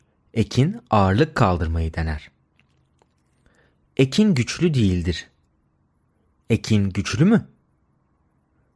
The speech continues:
Hayır, Ekin güçlü değildir. Müjde ve Ekin çok yoğunlar.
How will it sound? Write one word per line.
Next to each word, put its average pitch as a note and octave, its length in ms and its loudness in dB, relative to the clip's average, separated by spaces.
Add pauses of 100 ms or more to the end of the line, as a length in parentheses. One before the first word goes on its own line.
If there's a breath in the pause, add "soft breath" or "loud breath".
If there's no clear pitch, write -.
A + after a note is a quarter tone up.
Hayır, A2 420 0 (420)
Ekin D3 420 0
güçlü D#3+ 400 -4
değildir. F2 540 -4 (3500 soft breath)
Müjde B2 360 2
ve F3 60 -2
Ekin B2+ 640 -2
çok - 280 0
yoğunlar. E2 480 -2